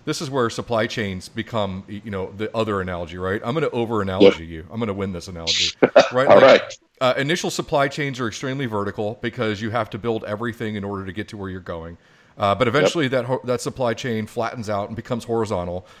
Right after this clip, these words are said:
Speaker 1: um, because there are multiple parts of the ecosystem that are easily managed that allow you to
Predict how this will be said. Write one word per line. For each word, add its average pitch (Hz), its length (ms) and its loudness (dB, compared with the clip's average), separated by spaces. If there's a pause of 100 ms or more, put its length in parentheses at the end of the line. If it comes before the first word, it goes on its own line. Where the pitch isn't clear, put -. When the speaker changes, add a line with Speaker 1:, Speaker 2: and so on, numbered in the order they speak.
(160)
Speaker 1:
um, 101 320 2
because 110 580 0 (180)
there 120 120 4
are 117 60 4
multiple 131 320 0
parts 123 240 -2
of 117 80 -10
the 113 80 -6
ecosystem 110 580 -6
that 101 100 -4
are 101 100 -6
easily 107 380 -8
managed 98 440 -6
that 101 100 -8
allow 95 240 -4
you 101 180 -4
to 90 320 -8